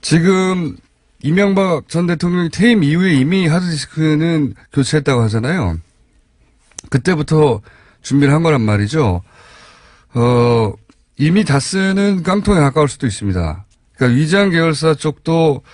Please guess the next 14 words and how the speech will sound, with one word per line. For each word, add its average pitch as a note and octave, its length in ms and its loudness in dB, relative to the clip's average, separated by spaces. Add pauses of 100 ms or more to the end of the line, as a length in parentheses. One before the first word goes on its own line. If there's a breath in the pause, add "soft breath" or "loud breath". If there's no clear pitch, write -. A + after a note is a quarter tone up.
(340 loud breath)
반드시 C#3+ 960 0
뒤져봐야 C3 500 2
한다. C3 380 0
이건 B2 160 -2
나름의 A#2 600 2 (440 soft breath)
취재 - 260 -6
결과가 A#2 260 -2
나온 G#2+ 240 -2
거니까, G#2 640 -4 (1040 loud breath)
어, G2+ 680 0
수사당국이 D3 640 2
참조를 D#3+ 360 0
해줬으면 C3+ 400 -2
좋겠습니다. F#2 400 -4